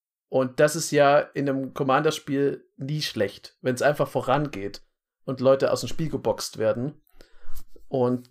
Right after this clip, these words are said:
dafür, dass er das belohnt, finde ich ihn schon mal cool. Was habt ihr denn so, ähm, für Highlight-Karten noch so? Also können wir ja direkt mal übergehen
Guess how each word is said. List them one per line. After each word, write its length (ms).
dafür, 280
dass 200
er 60
das 220
belohnt, 400
finde 240
ich 80
ihn 140
schon 200
mal 140
cool. 240
Was 140
habt 120
ihr 60
denn 120
so, 300
ähm, 640
für 280
Highlight-Karten 1120
noch 280
so? 260
Also 200
können 180
wir 80
ja 100
direkt 360
mal 120
übergehen 560